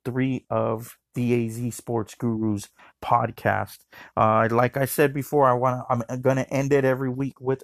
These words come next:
a joke, and we're gonna keep it to baseball. Um, so, who is the most famous Los Angeles Dodgers?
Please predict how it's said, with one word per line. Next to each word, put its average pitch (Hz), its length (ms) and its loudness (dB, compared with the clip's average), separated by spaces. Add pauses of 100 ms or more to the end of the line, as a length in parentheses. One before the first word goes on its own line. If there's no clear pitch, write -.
a 135 120 -2
joke, 131 400 2 (420)
and 135 140 0
we're 156 120 2
gonna 160 160 2
keep 165 300 -6
it - 120 -4
to 139 80 -2
baseball. 120 600 -2 (580)
Um, 113 420 4 (100)
so, 127 520 4 (1900)
who 196 240 2
is 175 200 4
the 160 100 2
most 147 380 0
famous 151 520 -4
Los 135 320 0
Angeles 123 480 -2
Dodgers? 104 680 -2